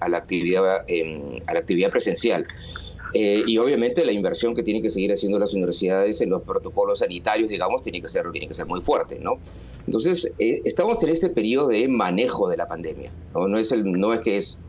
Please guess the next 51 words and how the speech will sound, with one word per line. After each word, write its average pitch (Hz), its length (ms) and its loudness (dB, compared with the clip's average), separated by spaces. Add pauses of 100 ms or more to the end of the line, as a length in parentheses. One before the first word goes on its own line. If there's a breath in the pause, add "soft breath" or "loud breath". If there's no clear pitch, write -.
(160)
o - 80 4
estamos 131 340 2
afuera 160 400 2
o - 140 0
estamos 98 320 0
adentro. 76 400 -4
Es 110 180 0
un 135 60 -6
periodo 110 260 2
de 113 80 2
gestión 156 520 0
y 143 100 2
de 107 80 2
manejo 90 340 0
de - 60 2
la 101 80 2
pandemia. 131 560 2 (280 loud breath)
Si - 200 0
hay 113 100 2
que 123 140 4
tasas 123 280 0
de 117 60 4
infección 110 480 0
más 117 180 0
altas, 127 380 0
entonces, 98 360 0
bueno, 90 220 0
se 104 120 0
regresa 113 720 0 (240)
a 98 100 2
la, 92 280 2
a 98 200 -2
la 92 120 2
vi-, 92 220 0
a 95 100 0
la, 90 260 2
a 95 180 -2
la 90 120 2
virtualidad 92 760 2
y 101 140 0
en 90 60 2
la 87 80 0
medida 87 280 2
de 113 80 4
lo 113 100 2
posible 135 400 2
se 104 200 0
regresa 87 400 -2
a 92 40 0
la 90 80 -2
presencialidad. 80 600 -4